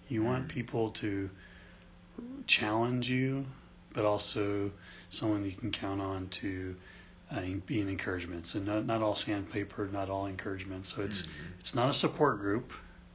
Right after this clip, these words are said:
Speaker 1: It's an accountability group, but you don't want too much. You don't want to be having your butt kicked every single week. Some, some those job searches, uh,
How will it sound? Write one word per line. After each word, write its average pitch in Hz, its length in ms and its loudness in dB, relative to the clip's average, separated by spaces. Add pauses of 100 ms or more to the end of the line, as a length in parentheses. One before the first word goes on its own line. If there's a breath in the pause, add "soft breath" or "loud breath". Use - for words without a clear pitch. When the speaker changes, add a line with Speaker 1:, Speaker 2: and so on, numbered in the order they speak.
(200)
Speaker 1:
It's - 140 0
an 110 80 0
accountability 113 680 2
group, 92 360 -4 (760 loud breath)
but 98 360 0
you 123 80 0
don't 110 160 4
want 107 200 4
too 123 120 2
much. 107 320 2
You 127 160 2
don't 113 100 6
want 117 120 6
to 107 60 2
be 101 160 -2 (400)
having 110 200 -2
your 98 100 -2
butt 107 200 0
kicked 95 340 -4
every 107 200 2
single 92 280 -2
week. 90 360 -6 (340)
Some, 101 360 -4
some - 220 -6
those 101 160 -2
job 104 280 4
searches, 98 520 0
uh, 95 120 -4